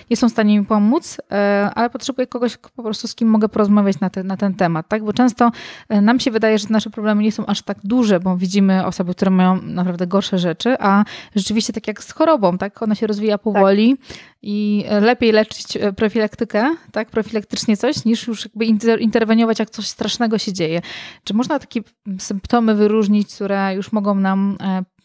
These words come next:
Speaker 1: mm, zapalić czerwoną lampkę?
Speaker 2: Jak najbardziej. Ja myślę, że takim pierwszym może być coś
Speaker 1: Mhm.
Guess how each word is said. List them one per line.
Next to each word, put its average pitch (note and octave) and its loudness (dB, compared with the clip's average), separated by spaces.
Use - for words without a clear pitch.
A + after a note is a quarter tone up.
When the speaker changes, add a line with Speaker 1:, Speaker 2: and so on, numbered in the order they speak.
Speaker 1:
mm, G3 -8
zapalić G3 0
czerwoną G3+ 4
lampkę? G3 0
Speaker 2:
Jak F#3+ 2
najbardziej. F3+ 0
Ja F#3 4
myślę, G#3+ 2
że G#3 0
takim G3+ -2
pierwszym G#3 0
może F#3+ 0
być F#3+ -2
coś G#3+ -2
Speaker 1:
Mhm. C4 -4